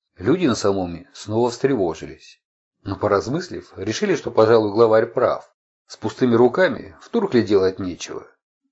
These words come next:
Когда же впереди, прямо по рогу, колеблясь, разлеглись те самые корявые заросли, где в прошлый раз Самому Белый Скорпион угодили в ловчие ямы,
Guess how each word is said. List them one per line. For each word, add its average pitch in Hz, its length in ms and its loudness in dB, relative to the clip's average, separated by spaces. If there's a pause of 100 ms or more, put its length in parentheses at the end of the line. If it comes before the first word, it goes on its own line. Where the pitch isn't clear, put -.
(200)
Когда 104 260 0
же 101 100 -2
впереди, 113 720 -4 (100)
прямо 104 300 0
по 120 160 4
рогу, 127 460 -2 (220)
колеблясь, 110 460 4
разлеглись 117 460 -2
те 110 120 -4
самые 113 360 0
корявые 110 420 2
заросли, 120 640 -4 (220)
где 95 160 -8
в - 80 -8
прошлый 107 320 0
раз 104 180 4
Самому 104 360 0
Белый 101 280 4
Скорпион 123 640 -4
угодили 123 380 4
в 107 80 -4
ловчие 120 460 0
ямы, 80 340 -2